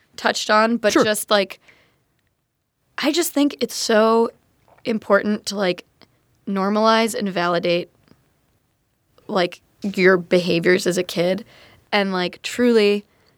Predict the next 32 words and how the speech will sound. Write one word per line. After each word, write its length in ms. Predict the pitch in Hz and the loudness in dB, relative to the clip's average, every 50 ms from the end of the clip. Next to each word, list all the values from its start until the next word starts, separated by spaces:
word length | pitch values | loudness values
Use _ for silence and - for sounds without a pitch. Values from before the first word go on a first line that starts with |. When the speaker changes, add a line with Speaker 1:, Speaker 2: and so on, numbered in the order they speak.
| _ _ _ _ _ - | _ _ _ _ _ -4
Speaker 1:
a 80 | 208 196 | -2 -2
book 340 | 190 - 202 208 220 - - | 0 2 0 0 0 0 -4
where 80 | 214 | -2
the 80 | 196 190 | -2 -4
protagonist 720 | - 208 196 - - 175 180 196 208 220 233 233 - - _ _ _ _ _ _ _ _ _ _ _ | -6 -10 -10 -4 -2 -2 -2 -2 -2 -6 -6 -6 -10 -16 _ _ _ _ _ _ _ _ _ _ _
is 160 | - 208 185 202 | -6 -4 -2 -2
a 60 | 226 | -2
girl 520 | 180 - - 170 175 185 214 247 - - _ _ _ _ _ _ _ _ _ _ _ _ _ - | -2 0 0 2 4 4 2 2 0 -4 _ _ _ _ _ _ _ _ _ _ _ _ _ -8
where, 300 | 185 190 196 196 190 190 | 0 4 4 4 4 4
like, 320 | 190 185 180 175 175 - - | 4 4 2 2 0 -4 -10
she's 400 | - - - - 214 208 196 - | -6 -6 -4 -2 -2 -2 -4 -4
ki-, 180 | - - - - _ - | -8 -14 -14 -16 _ 0
like 200 | 214 214 208 208 | 2 2 2 2
I 40 | 208 | 2
said, 220 | - - 214 196 | 0 0 0 0
she's, 140 | - - - | -2 -2 -2
like, 140 | 190 180 - | -2 -2 -2
kind 180 | - 202 202 | -2 -2 -2
of 140 | 214 180 - | -2 -2 0
bookish 400 | - 180 175 - 220 233 226 - | 0 0 0 2 2 0 0 -2
and 100 | 196 180 | -4 -6
kind 160 | - 190 185 | -4 -4 -2
of 100 | 202 202 | -2 0
a 60 | 208 190 | 0 0
loser, 440 | 180 175 175 175 175 - 220 220 | 0 0 0 0 0 0 0 0
but, 160 | 208 190 - - | 0 0 0 0
like, 240 | 185 185 175 - - - - - - _ _ _ _ _ _ _ _ _ - | 0 0 -2 -4 -8 -20 -20 -20 -20 _ _ _ _ _ _ _ _ _ -6
still, 640 | - - - - 214 202 202 208 202 202 202 - - _ - | -4 -2 0 2 4 6 6 6 6 4 2 0 -2 _ -4
like, 360 | 226 185 185 180 - - - _ _ _ _ _ _ _ _ _ _ _ _ _ - | -2 0 0 0 -2 -10 -18 _ _ _ _ _ _ _ _ _ _ _ _ _ -6
courageous 720 | - - 220 190 185 180 180 175 202 220 208 196 - - - | -2 0 2 2 4 4 4 4 4 4 4 4 2 -2 -6
and, 200 | - 196 190 185 | -4 -4 -2 -2
like, 180 | 185 185 185 | -2 -4 -4